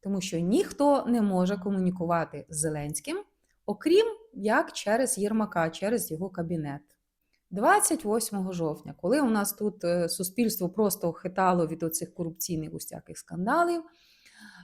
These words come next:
в виданні «The American Conservative» Ендрю Дей пише абсолютно нищівну статтю про Андрія Єрмака.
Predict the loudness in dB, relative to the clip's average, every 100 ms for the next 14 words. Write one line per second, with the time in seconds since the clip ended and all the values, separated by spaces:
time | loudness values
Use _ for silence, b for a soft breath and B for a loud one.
0 | _ -4 0 4 6 6 4 0 0 2
1 | 4 4 6 4 2 -2 -2 2 2 4
2 | 2 0 -4 0 0 0 -4 -6 -2 -2
3 | 2 2 0 0 -2 -2 -8 b b b
4 | b b 2 4 4 2 4 6 6 6
5 | 2 4 4 4 0 0 -2 0 2 2
6 | 2 0 -2 2 2 2 -4 -4 -2 -4
7 | -2 -2 -2 -4 _ -4 0 0 2 2
8 | 0 -2 -6 -14